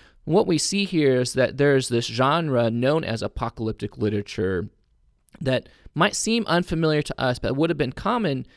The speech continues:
in the days of the first century, especially people who have a Jewish background or have an acquaintance with the Jewish scriptures would be familiar with this genre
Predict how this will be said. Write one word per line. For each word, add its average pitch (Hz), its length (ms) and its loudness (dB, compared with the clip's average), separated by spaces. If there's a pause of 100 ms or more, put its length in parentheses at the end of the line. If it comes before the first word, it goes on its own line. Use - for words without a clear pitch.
(120)
in 143 160 -2
the 135 80 6
days 143 500 2
of 117 260 0
the 117 80 -4
first 156 300 4
century, 127 580 -2
especially 147 460 -2
people 131 400 -4
who 120 400 2 (280)
have 117 160 -2
a 107 60 0
Jewish 151 360 2
background 131 680 -2
or 107 240 0
have 123 180 0
an 104 160 -2
acquaintance 120 460 -2
with 127 100 0
the 107 80 -4
Jewish 117 340 -2
scriptures 107 680 -2 (260)
would 120 120 -2
be 139 100 2
familiar 139 340 0
with 127 160 0
this - 300 -4 (100)
genre 113 680 -2